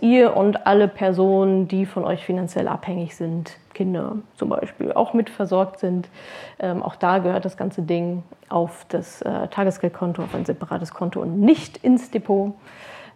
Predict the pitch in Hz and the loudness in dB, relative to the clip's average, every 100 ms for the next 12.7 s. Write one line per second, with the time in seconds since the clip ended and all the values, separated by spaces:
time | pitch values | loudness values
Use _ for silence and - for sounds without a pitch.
0 | - 180 180 180 165 170 165 - 185 - | -8 -4 -2 -2 0 -2 -2 -4 -4 -6
1 | 180 185 214 190 196 - 202 190 - 175 | -6 -2 0 0 -2 -2 -2 -4 -4 0
2 | 175 - 120 180 - - - - - - | -2 -2 -4 -6 -8 -20 -20 -20 -20 -20
3 | - - - - - - - _ _ _ | -20 -20 -20 -20 -20 -20 -20 _ _ _
4 | _ _ - 262 180 196 226 269 262 233 | _ _ 4 6 6 6 4 8 8 8
5 | 214 190 196 202 214 220 220 - 196 190 | 8 8 6 6 4 2 0 2 4 4
6 | 190 190 185 202 - 185 180 190 190 220 | 2 2 0 -2 0 2 4 4 4 4
7 | 196 196 - 185 185 185 - - - - | 2 2 2 6 4 2 -12 -18 -20 -10
8 | 196 180 175 175 180 180 175 - 180 180 | -6 -4 -4 -4 -4 -4 -6 -6 -4 -2
9 | 170 180 170 180 170 175 165 - 160 196 | -2 -2 -2 -4 -4 -4 -6 -8 -6 -4
10 | 175 - 170 165 - 175 165 175 180 160 | -2 -2 -4 -4 -4 -4 -2 0 -2 -6
11 | - _ _ - 180 175 185 226 190 - | -14 _ _ -12 -8 -4 -4 0 0 0
12 | - 165 175 180 170 165 170 | -6 -2 0 0 0 0 -2